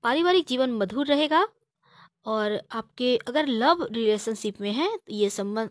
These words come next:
और भी मजबूत होगा और भी प्रगाढ़ होगा। लेकिन किसी पर भी आंखें ब-, मूंद कर, अ, बंद करके किसी पर विश्वास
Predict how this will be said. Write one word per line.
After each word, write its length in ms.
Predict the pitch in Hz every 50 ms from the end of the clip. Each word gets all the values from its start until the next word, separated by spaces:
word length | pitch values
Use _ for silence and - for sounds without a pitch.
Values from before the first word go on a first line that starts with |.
| - -
और 200 | - 214 233 254
भी 140 | 285 339
मजबूत 460 | 320 254 233 214 196 196 220 226 220 -
होगा 240 | 220 208 226 233
और 280 | - - 220 226 240 240
भी 120 | 247 277
प्रगाढ़ 440 | 269 - - 196 190 196 196 208 214
होगा। 320 | 220 233 233 254 320 403 440 - - - - - - -
लेकिन 360 | 254 240 - 247 247 269 320 - -
किसी 200 | 269 - 277 262
पर 180 | - 214 214
भी 160 | 208 254 285 - -
आंखें 420 | - 214 220 226 - - 320 294 233
ब-, 80 | - - -
मूंद 320 | 254 247 277 339 370 392 370
कर, 380 | - - 240 240 254 285 330 - - - - - - - - _ -
अ, 120 | - 214
बंद 300 | 190 185 240 294 330 330
करके 420 | - - 226 214 214 - 240 311 359
किसी 280 | - - - - 240
पर 240 | 220 233 240 262 269
विश्वास 600 | - 233 220 - - 233 214 214 226 220 - -